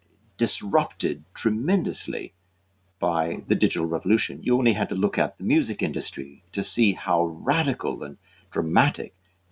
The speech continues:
the change was. And so there were many people in the book publishing industry throughout the first decade of the twenty-first century who were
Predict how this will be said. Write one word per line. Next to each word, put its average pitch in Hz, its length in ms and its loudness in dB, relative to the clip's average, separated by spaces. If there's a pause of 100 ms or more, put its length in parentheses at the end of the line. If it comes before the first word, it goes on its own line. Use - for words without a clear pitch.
the - 80 2
change 76 760 -2 (340)
was. - 520 0 (400)
And 110 200 2
so 120 280 0
there 113 120 -2
were 117 120 0
many 127 400 0
people 95 320 -2
in 87 60 0
the 87 60 -2
book 104 180 2
publishing 87 340 0
industry 80 380 0
throughout 117 580 -4
the 85 260 0
first 98 520 0 (100)
decade 80 600 0
of 80 200 -4
the 82 220 -2 (360)
twenty-first 90 480 0
century 80 540 0 (420)
who 147 180 0
were 117 320 2